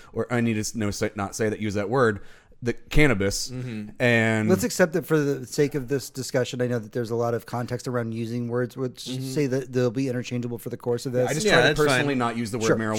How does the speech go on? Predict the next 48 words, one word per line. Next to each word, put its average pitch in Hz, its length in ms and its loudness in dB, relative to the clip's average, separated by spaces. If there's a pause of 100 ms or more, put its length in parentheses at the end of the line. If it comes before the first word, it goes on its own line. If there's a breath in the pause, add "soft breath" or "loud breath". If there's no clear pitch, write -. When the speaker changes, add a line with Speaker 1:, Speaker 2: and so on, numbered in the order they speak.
Speaker 1:
marijuana 113 180 2
Speaker 3:
Under-, 165 140 4
Speaker 1:
because 190 280 2
it 170 60 6
Speaker 3:
understandable. 131 160 4 (100)
Speaker 1:
is 113 280 -4 (480 soft breath)
a, 123 340 2 (180)
historically, 151 760 4
because 123 240 -4
we're 139 100 -2
going 143 260 2
into 120 300 -2
how 120 140 4
it's - 260 -6
representation 110 640 -2
in 101 160 -6
pop 104 240 2
culture, 117 520 -4
Speaker 2:
Mm-hmm. 127 240 -6
Speaker 1:
it 110 80 -4
comes 123 160 2
back 110 220 0
to 107 200 -2
why 117 380 2
the 120 80 0
fuck - 280 -2
was 113 160 0
it 107 80 -2
illegal 98 280 -4
to 90 80 -10
begin 101 320 -2
with? 92 240 -6
Speaker 2:
Right. 107 420 0
Speaker 1:
And 131 140 0
I - 20 4
don't 135 140 2
wanna 123 140 0
get 117 180 -2
super 117 420 -4
into 123 420 -2
it, 113 140 0
but 117 120 4
Speaker 3:
Yeah. 151 60 -2
Speaker 1:
that 110 140 2
was 104 220 -4
news 113 240 -2
articles 107 460 -2
and 107 340 -2